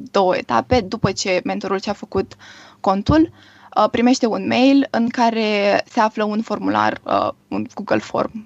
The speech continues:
nimic mult mai, uh, elaborat de atât, pe care trebuie să-l completeze și în acest, uh, formular noi aflăm despre el mai multe, adică aflăm, uh, ce-l recomandă pentru a fi mentor, adică dacă are, uh, pre-,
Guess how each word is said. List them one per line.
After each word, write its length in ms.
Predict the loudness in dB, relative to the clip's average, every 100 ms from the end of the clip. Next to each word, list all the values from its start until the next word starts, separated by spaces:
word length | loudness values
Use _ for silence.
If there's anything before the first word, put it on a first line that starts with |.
| -6
nimic 540 | -4 -2 -2 -2 -4
mult 200 | -4 -2
mai, 300 | 0 -2 -2 -2
uh, 120 | -2 -6 -16 -20 -18 -6
elaborat 480 | 0 0 2 0 2
de 60 |
atât, 300 | 0 0 -2
pe 100 | 0
care 180 | 0 0
trebuie 240 | 0 -4 -2
să-l 120 | -4
completeze 640 | -4 -4 -6 -2 0 2
și 100 | 4
în 60 | 4
acest, 440 | 4 2 0 -2 _
uh, 220 | 0 2 2
formular 540 | -2 -2 -2 -2 -4 -12 -20 -6
noi 120 | -2
aflăm 240 | 0 0 0
despre 280 | -2 -4
el 120 | -2 0
mai 160 | -2
multe, 500 | -2 -2 -2 -2 -2
adică 440 | -2 -2 -4 -4 0
aflăm, 540 | 2 0 -2 -4 -2
uh, 220 | -4 -4 -6 -16 -20 -20 _ _
ce-l 300 | -8 -2 0
recomandă 480 | 0 -2 2 4 4
pentru 240 | 2 2
a 40 | 0
fi 160 | 2
mentor, 300 | 2 2 -2
adică 260 | -4 -6 -4
dacă 240 | -4 -2
are, 300 | -2 -2 -4 -4
uh, 180 | -2 -2
pre-, 200 | -2 -6